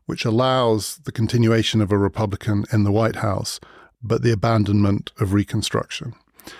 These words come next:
And in a way, it changes the character of the party and the character of the Republic. Is it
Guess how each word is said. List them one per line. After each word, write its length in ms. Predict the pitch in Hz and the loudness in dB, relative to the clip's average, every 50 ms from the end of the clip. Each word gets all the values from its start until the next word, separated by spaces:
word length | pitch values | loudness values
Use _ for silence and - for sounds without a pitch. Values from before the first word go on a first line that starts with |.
| - - - - _ _ _ | -20 -20 -20 -20 _ _ _
And 220 | - 120 120 117 120 | -4 0 2 2 4
in 80 | 123 | 4
a 60 | 131 | 4
way, 160 | 131 139 147 151 | 4 4 4 2
it 100 | 147 - | 0 -2
changes 440 | - 139 135 131 120 117 120 - | 0 2 2 2 2 2 -2 -4
the 60 | - - | -6 -6
character 360 | - - 120 117 113 - 113 | -4 -2 -2 -2 -2 -6 -8
of 60 | 98 | -10
the 60 | 110 | -10
party 420 | - - 123 120 120 117 - 127 113 | -6 -2 0 0 0 0 -2 -4 -2
and 120 | 104 107 | -2 -2
the 60 | 107 | -4
character 340 | - - 107 110 110 - - | -4 -4 -4 -6 -6 -6 -10
of 80 | 104 98 | -10 -10
the 80 | 107 | -8
Republic. 720 | 101 104 101 - 123 117 104 - - - - - - - _ _ _ _ _ _ _ - _ _ _ _ _ _ _ _ _ - | -8 -8 -6 -6 -6 -6 -6 -8 -10 -12 -14 -14 -18 -20 _ _ _ _ _ _ _ -20 _ _ _ _ _ _ _ _ _ -2
Is 180 | 180 175 147 | 0 0 2
it 380 | 180 185 180 - - _ - - | 2 0 0 -2 -4 _ -14 -16